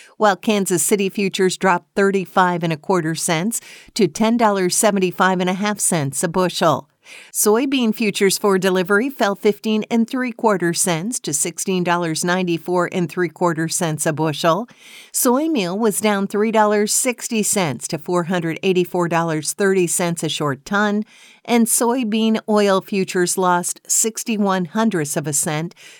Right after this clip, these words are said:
to seventy-four point one four cents a pound.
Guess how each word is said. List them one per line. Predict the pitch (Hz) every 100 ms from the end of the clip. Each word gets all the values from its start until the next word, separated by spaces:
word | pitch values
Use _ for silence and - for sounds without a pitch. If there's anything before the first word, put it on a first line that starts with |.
| -
to | 151
seventy-four | - 196 185 175 151 180 160
point | 151 170 160 -
one | 160 156
four | 147 196 190 180
cents | - 156 120 - 175
a |
pound. | 165 185 156 131 - -